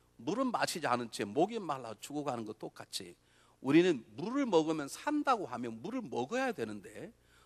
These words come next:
우린 물을 먹으면 산다는 믿음을 가지고 있으면서도 내 손에 들고 있는 물을 먹지 아니하는 어리석은 자와처럼 우린 믿음은 있어요. 그렇죠? 여러분 믿음 없습니까?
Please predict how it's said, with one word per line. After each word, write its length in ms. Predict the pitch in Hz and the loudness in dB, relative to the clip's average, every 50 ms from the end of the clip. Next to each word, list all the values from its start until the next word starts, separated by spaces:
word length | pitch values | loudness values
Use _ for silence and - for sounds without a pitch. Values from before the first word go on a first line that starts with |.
| _ _ | _ _
우린 240 | 147 170 196 165 131 | -4 -4 -4 -4 -4
물을 260 | 156 202 233 277 269 | -4 -4 -2 -2 -2
먹으면 380 | 240 202 196 180 180 170 160 147 | 2 2 4 4 4 2 0 0
산다는 640 | - - - 226 233 233 220 214 196 180 156 131 123 | -2 -2 -2 -2 -2 0 2 2 2 2 2 0 -2
믿음을 360 | 139 185 196 247 240 233 220 185 | -4 -6 -6 -4 -2 0 0 -2
가지고 340 | - - 127 123 135 123 123 | -2 -4 -6 -6 -2 0 2
있으면서도 580 | 117 - - 117 104 104 101 - 107 107 107 | 2 2 0 -2 -4 -4 -4 -4 -6 -6 -4
내 160 | 113 135 170 | -2 -2 -2
손에 300 | 170 - - 226 233 233 | -2 -2 -4 -4 -4 -4
들고 340 | 226 - 139 131 120 120 117 | -4 -4 -4 -4 -4 -4 -4
있는 260 | 110 110 113 107 104 | -4 -4 -6 -10 -10
물을 300 | 104 123 131 147 160 170 170 - - - _ _ | -10 -8 -2 0 0 0 0 -4 -10 -20 _ _
먹지 380 | - - 135 156 - - - 190 | 2 4 4 4 2 -2 -6 -6
아니하는 440 | 143 127 123 117 110 104 110 110 - | -4 -4 -4 -6 -6 -6 -8 -8 -6
어리석은 680 | 90 113 120 151 196 226 208 - - 175 147 131 110 110 | 0 2 4 4 4 2 -2 -4 -2 -2 -2 -4 -4 -8
자와처럼 680 | 107 104 101 98 95 98 - - 113 131 185 175 104 - _ _ _ _ _ _ | -10 -8 -8 -8 -10 -10 -10 -10 -8 -6 -6 -8 -10 -12 _ _ _ _ _ _
우린 220 | - 147 160 151 139 | -6 -4 -4 -4 -2
믿음은 380 | 196 254 247 - 294 277 269 | -4 -2 0 2 2 2 2
있어요. 400 | 185 - - - - - - - - - - _ _ _ _ _ _ _ _ _ _ _ _ _ _ _ _ | 0 0 -2 -4 -4 -4 -6 -10 -14 -20 -20 _ _ _ _ _ _ _ _ _ _ _ _ _ _ _ _
그렇죠? 280 | _ - - - - 104 76 - - _ _ _ _ _ _ _ _ _ _ _ _ _ _ _ _ _ _ | _ -8 -6 -6 -6 -6 -8 -12 -18 _ _ _ _ _ _ _ _ _ _ _ _ _ _ _ _ _ _
여러분 160 | - 117 110 | -10 -8 -4
믿음 240 | 113 131 127 127 104 | -2 0 0 0 0
없습니까? 520 | 104 107 - - - 98 87 85 - - | 0 0 -2 -2 -6 -8 -10 -14 -18 -20